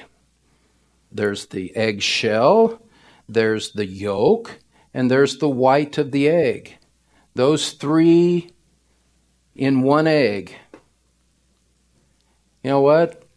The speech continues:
I know you don't believe that to be an accurate representation of the Trinity. I, you know how I know that that's true? Because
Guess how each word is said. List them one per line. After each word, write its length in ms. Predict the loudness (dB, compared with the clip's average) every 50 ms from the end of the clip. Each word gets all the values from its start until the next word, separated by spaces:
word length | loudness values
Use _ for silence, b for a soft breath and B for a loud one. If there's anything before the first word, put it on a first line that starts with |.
| _ -4
I 120 | -2 0
know 200 | 2 2 2 2
you 160 | 0 -2 -4
don't 260 | -4 -4 -4 -4 -6 -8
believe 400 | -6 -4 -2 -2 -2 -2 -2 -6
that 360 | -6 -4 -4 -4 -4 -6 -10
to 80 | -10 -6
be 140 | -6 -4 -4
an 80 | -4
accurate 500 | -4 -4 -4 -4 -6 -6 -6 -6 -2 -2
representation 960 | -2 -2 -2 -4 -6 -8 -8 -10 -6 -4 -4 -2 -2 -4 -6 -8 -10 -12 -14 -18 _ _
of 140 | -8 -8 -8
the 60 | -8
Trinity. 580 | -8 -6 -4 -2 -2 -2 -4 -6 -10 -14 -16 -20 _ _ _ _ _ _ _ _ _ _ _ _ _ _ _ _ _ _ _ _ _ _ _ _ _ _ _
I, 120 | -10 -10 -8
you 180 | -6 -6 -4
know 140 | -4 -2 -2
how 160 | -2 0 0
I 100 | 0 0
know 840 | 0 -2 -2 -4 -4 -6 -6 -6 -6 -4 -2 0 0 2 2 2 2 2
that 160 | 0 -2 -2
that's 280 | -2 -2 -2 -2 -4 -8
true? 680 | -10 -12 -10 -8 -6 -4 -4 -4 -4 -6 -6 -8 -10 _ _ _ _ _ _ _ _ _ _ _ _ _ _
Because 280 | -8 -4 -4 -4 -4